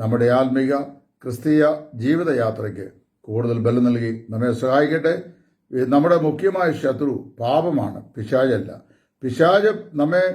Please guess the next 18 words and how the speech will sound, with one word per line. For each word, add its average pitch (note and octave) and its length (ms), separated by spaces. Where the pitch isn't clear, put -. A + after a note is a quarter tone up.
വശീകരിച്ച് F3 600
പാപം E3+ 300
ചെയ്യാൻ E3+ 300
ശ്രമിക്കുമ്പോൾ C#3 540
പത്രോസ് B2+ 400
പറഞ്ഞ C#3 260
പോലെ D3 200
പിശാചിൻ്റെ D#3+ 600
തന്ത്രങ്ങളെ C3+ 480
എതിർത്ത് E3 300
നിൽപ്പീൻ, G#2+ 300
അവൻ A#2 220
നിങ്ങളെ A2 240
വിട്ട് A2 240
ഓടിപ്പോകും. G2+ 480
ദൈവത്തോട് A3 460
അടുത്ത് D3+ 220
ചെല്ലുവീൻ A2 340